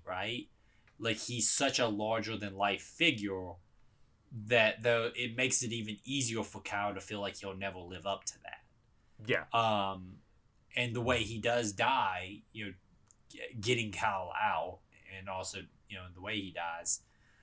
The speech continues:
Speaker 1: um, you can see why his, his presence would be difficult for him to overcome.
Speaker 2: His
Speaker 1: Um,
Speaker 2: master literally died in his arms.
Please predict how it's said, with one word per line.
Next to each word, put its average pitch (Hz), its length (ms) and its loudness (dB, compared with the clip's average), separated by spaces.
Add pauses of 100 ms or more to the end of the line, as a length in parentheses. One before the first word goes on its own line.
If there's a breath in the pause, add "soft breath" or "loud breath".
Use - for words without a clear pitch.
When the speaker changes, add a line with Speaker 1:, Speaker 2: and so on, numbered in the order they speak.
(280 soft breath)
Speaker 1:
um, 92 600 2 (840)
you 120 160 -2
can 123 160 0
see 131 680 8
why 117 300 8
his, 110 540 0
his 107 260 -2
presence 107 760 0 (580)
would 101 360 0
be 98 480 -2 (320)
difficult 107 600 0
for 92 140 -10
him 92 280 -8
to 98 220 -4
overcome. 85 640 -10 (920 soft breath)
Speaker 2:
His 135 180 0
Speaker 1:
Um, 104 120 2
Speaker 2:
master 123 640 4 (240)
literally 139 480 4 (300)
died 127 320 8
in 139 80 2
his 127 160 0
arms. 95 640 -2